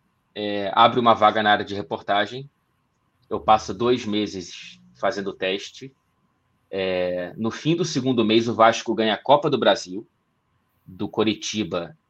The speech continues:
lá no Paraná, volta pro Rio de Janeiro pra desfilar no, no, no trio elétrico lá pra celebrar com os torcedores. E, e a gente, por ter uma parceria com a Brahma, a gente conseguiu ficar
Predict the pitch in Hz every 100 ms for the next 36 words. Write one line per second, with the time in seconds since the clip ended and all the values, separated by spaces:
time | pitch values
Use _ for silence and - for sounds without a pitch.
0 | _ _ _ _ _ 101 120 143 135 95
1 | 87 87 92 _ _ _ _ _ _ _
2 | - 90 107 135 165 170 135 117 101 113
3 | 95 98 92 87 90 92 147 - _ _
4 | _ _ _ _ _ 107 101 113 - -
5 | 107 117 110 95 - 101 98 92 107 101
6 | 95 101 98 - - 95 95 95 - 95
7 | 90 92 92 92 - 85 - 82 87 87
8 | - - - _ - 101 101 98 101 -
9 | 107 107 98 113 117 - 117 104 107 104
10 | 104 - 104 101 98 - 92 87 120 131
11 | 92 - _ _ _ _ 92 98 104 113
12 | 110 113 92 104 117 117 123 113 110 107